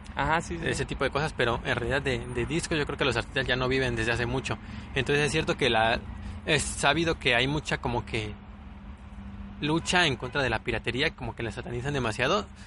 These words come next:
Speaker 2: De hecho, no sé si te acuerdas que hace un tiempo en el cine pasaban un comercial donde salían muchos actores mexicanos, vestidos de películas culeras,
Speaker 1: Ujú.
Speaker 2: como que diciéndote que no consumas piratería, así, no sé, que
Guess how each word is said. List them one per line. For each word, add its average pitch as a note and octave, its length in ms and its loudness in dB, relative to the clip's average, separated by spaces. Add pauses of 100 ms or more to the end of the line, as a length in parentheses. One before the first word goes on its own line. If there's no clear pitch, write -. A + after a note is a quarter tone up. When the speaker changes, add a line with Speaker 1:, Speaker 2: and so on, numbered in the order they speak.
(160)
Speaker 2:
De - 60 0
hecho, - 100 0
no E3 100 2
sé E3 140 0
si D#3+ 140 -4
te C3 80 0
acuerdas C#3 300 0
que B2 120 -2
hace A2+ 260 0
un C3+ 200 -2
tiempo C3+ 240 0
en B2 80 4
el G#2+ 80 0
cine D#3+ 320 -2 (100)
pasaban B2+ 300 2
un B2+ 100 2
comercial B2 580 2 (200)
donde C3 180 2
salían A#2 180 2
muchos C#3 200 -2
actores C#3 280 2
mexicanos, B2+ 440 0
vestidos C#3 300 2
de A#2+ 100 0
películas A#2+ 400 0
culeras, A#2+ 420 0
Speaker 1:
Ujú. - 600 0
Speaker 2:
como A#2 180 2
que B2 100 0
diciéndote A#2+ 380 2
que A#2 100 -4
no A#2 160 0
consumas A2+ 360 -2
piratería, A2 640 -4
así, G#2+ 140 -8
no A#2 120 -6
sé, G2+ 180 -10 (540)
que A2 260 2